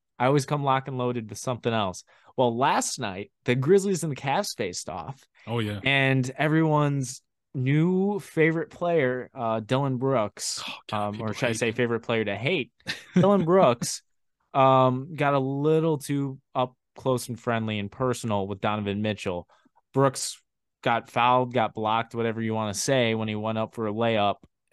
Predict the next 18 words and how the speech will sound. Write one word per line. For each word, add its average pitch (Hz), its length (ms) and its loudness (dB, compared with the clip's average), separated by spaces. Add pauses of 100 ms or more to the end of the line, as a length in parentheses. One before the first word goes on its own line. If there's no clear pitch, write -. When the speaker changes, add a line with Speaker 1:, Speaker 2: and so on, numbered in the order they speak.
(120)
Speaker 1:
fell 131 200 2
to 131 100 -4
the 117 80 -6
ground, 107 680 0 (440)
and 120 200 -2
in 113 120 -2
frustration 131 1300 -2
to 123 300 -2
a 113 260 0
Donovan 113 540 -2
Mitchell 117 400 -2
who 110 100 -4
was 107 320 -8
recovering 110 640 -4
the 98 80 -4
ball 113 580 2
over 156 240 -2
him, 107 320 -4